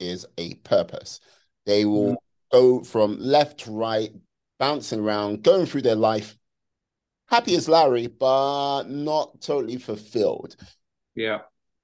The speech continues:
Speaker 1: People who generally are in the services, they have purpose in, like,
Speaker 2: Mm.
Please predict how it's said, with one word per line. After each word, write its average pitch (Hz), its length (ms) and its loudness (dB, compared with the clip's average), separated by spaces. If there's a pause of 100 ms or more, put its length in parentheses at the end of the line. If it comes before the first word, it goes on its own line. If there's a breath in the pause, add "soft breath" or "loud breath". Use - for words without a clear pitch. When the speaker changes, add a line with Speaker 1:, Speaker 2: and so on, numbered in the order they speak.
Speaker 1:
People 220 220 -4
who 190 280 -4
generally 151 880 0 (260)
are 127 260 4
in 139 200 2
the 131 100 2
services, 135 760 0 (420)
they 160 180 2
have 175 500 -2
purpose 147 560 0 (100)
in, 123 320 -4 (180)
like, 156 200 -2
Speaker 2:
Mm. 117 180 -6